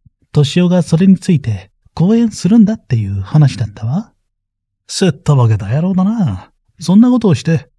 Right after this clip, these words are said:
食っていけるんですかね？食う心配はないでしょ。池田から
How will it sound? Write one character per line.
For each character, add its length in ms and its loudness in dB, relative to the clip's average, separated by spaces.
食 120 0
っ 40 -20
て 140 -12
い 60 -8
け 100 0
る 80 4
ん 60 6
で 100 2
す 80 -10
か 100 -4
ね？ 300 0
食 240 -2
う 40 0
心 220 2
配 200 -4
は 120 0
な 120 2
い 60 0
で 100 -2
し 140 -10
ょ。 200 -10
池 240 -2
田 100 0
か 120 -2
ら 220 -4